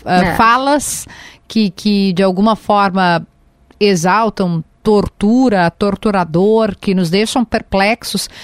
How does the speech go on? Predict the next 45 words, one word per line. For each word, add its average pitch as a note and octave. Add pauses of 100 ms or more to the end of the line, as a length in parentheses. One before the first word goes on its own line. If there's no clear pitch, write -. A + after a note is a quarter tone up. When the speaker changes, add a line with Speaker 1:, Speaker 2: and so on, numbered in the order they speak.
(220)
Speaker 1:
independente A#3
se A3+
você A3+
gosta G#3+
ou A#3
não A3+
gosta G3+
do G#3+
governo, F#3+
não G#3
é A#3
sobre A#3
isso, F#3+
não, F3+
não F#3
são G#3+
as G#3+
políticas A3+
públicas G3
que -
estão -
sendo F3+
adotadas, F#3
isso G3
caberia A3+
um -
outro B3
podcast A3
aqui, G#3
a -
gente G3+
não G#3+
vai G#3
fazer G3+
ele G3+
agora, G#3 (400)
mas G#3
exaltar A3+
a A#3+
Speaker 2:
<laughs> -
Speaker 1:
tortura, G#3
quem B3
quer A3
que -
seja, F3